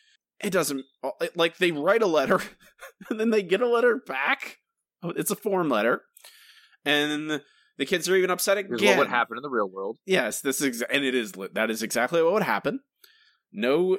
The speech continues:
Speaker 1: unrealism yet. There's no weird, un-, there, this episode is mostly realistic, I think, honestly. It,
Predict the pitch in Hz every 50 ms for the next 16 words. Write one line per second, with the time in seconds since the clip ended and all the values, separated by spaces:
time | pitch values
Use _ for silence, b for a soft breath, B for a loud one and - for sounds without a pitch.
0 | - 151 165 151 156 156 151 151 143 135 - 135 135 123 110 104 - 120 127 127
1 | 139 147 160 160 156 147 135 123 - 113 113 117 127 131 131 127 123 120 123 -
2 | - 101 127 120 117 - - 135 123 123 - 131 143 - - - - - - 120
3 | - - - - 160 139 117 98 92 - - - _ _ _ _ _ _ _ _
4 | _ - 117 107 110 120 - 233 - - - 175 165 147 143 131 131 131 127 113
5 | 110 123 135 - - - 85 - - - - - - - 76 65 67 - - -
6 | 104 113 117 107 98 - - - - - - 85 - b b b b b b b
7 | b - - - - - 110 98